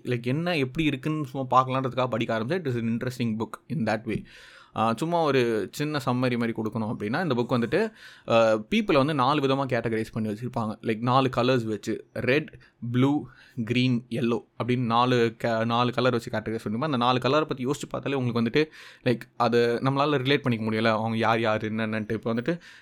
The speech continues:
சிம்பிளா ஒன் வேர்டில் சொல்லணும்னா, ரெட் வந்துட்டு டாமினன்ட் பர்சனை குறிக்கும், ப்ளூ வந்துட்டு ஒரு அனாலிட்டிக்கல் பர்சனை குறிக்கும், கிரீன் வந்து ஒரு ஸ்டேபிள் பர்சனை குறிக்கும், and எல்லோ வந்துட்டு ஒரு, ஒரு கிரியேட்டிவான ஒரு பர்சனை குறிக்கும். இதுல என்னன்னா, இப்போ for example சும்மா நம்ம ஸ்-, ஸ்கூல்லேயே எடுத்துப்போமே, நம்ம கிளாஸ்லேயே எடுத்துப்போமே,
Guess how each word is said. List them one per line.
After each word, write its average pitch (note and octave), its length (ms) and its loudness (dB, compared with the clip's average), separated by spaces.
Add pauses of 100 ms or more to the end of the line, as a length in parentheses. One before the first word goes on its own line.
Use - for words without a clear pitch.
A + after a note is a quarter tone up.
(120)
சிம்பிளா D#3+ 320 2
ஒன் C#3 160 4
வேர்டில் C#3+ 260 2
சொல்லணும்னா, B2+ 300 2
ரெட் B2 240 4
வந்துட்டு A#2+ 340 4
டாமினன்ட் A#2 440 4
பர்சனை A2+ 320 0
குறிக்கும், A2 440 -2
ப்ளூ B2 260 4
வந்துட்டு A2+ 160 0
ஒரு A2 140 2
அனாலிட்டிக்கல் A#2 540 0
பர்சனை A2 260 -4
குறிக்கும், G#2+ 400 -6
கிரீன் C#3+ 300 4
வந்து B2+ 160 4
ஒரு C3 160 6
ஸ்டேபிள் B2+ 280 6
பர்சனை A#2 340 0
குறிக்கும், A2+ 340 -2
and C#3 200 2
எல்லோ D3+ 340 4
வந்துட்டு A#2+ 140 0
ஒரு, E3 320 2
ஒரு B2 360 0
கிரியேட்டிவான D3 440 4
ஒரு B2 180 2
பர்சனை A2 300 -2
குறிக்கும். G#2+ 380 -12
இதுல D3 300 2
என்னன்னா, E3 600 0
இப்போ C3+ 240 2
for C3 120 2
example F3 400 2
சும்மா E3+ 300 0
நம்ம C3+ 280 2 (260)
ஸ்-, - 420 -8
ஸ்கூல்லேயே E3+ 340 6
எடுத்துப்போமே, B2+ 400 2
நம்ம B2 160 2
கிளாஸ்லேயே C#3+ 440 2
எடுத்துப்போமே, B2+ 460 0